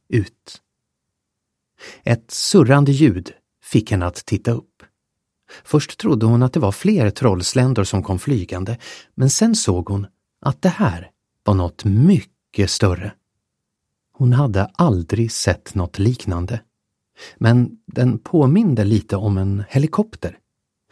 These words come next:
Och den hade tydligen problem, för den flög väldigt lågt över trädtopparna.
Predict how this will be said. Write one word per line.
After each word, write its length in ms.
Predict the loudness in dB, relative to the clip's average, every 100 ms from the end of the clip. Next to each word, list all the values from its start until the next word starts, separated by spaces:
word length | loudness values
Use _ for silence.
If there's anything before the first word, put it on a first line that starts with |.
| -12
Och 160 | -2 2
den 120 | 4
hade 240 | 2 0
tydligen 420 | 0 0 0 -4
problem, 460 | -2 -2 -2 -4 -8 -20 -20 -6
för 120 | 2
den 120 | 2
flög 300 | 4 0 0
väldigt 540 | 0 2 2 -2 -2 0
lågt 400 | 0 0 -4 -2
över 180 | -2 -2
trädtopparna. 720 | -2 -2 -4 -6 -6 -8